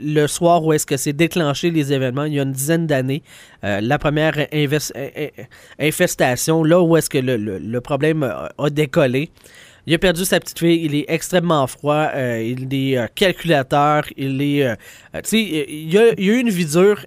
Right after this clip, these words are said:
et ça paraît, il est, tu sais, c'est un mur, là, c'est, c'est un cœur de pierre et tranquillement, pas vite, va s'attacher avec la petite fille jusqu'à avoir une relation, euh, père-fille avec celle-ci, va la protéger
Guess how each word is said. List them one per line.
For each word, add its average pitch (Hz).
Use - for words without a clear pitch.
et 214
ça 202
paraît, 160
il 175
est, 147
tu -
sais, 214
c'est -
un 170
mur, 156
là, 127
c'est, 123
c'est -
un 151
cœur 185
de 160
pierre 156
et 156
tranquillement, 190
pas 165
vite, 175
va 147
s'attacher 160
avec 151
la 127
petite -
fille 170
jusqu'à 175
avoir 165
une 156
relation, 139
euh, 110
père-fille 160
avec 131
celle-ci, 131
va 147
la 131
protéger 135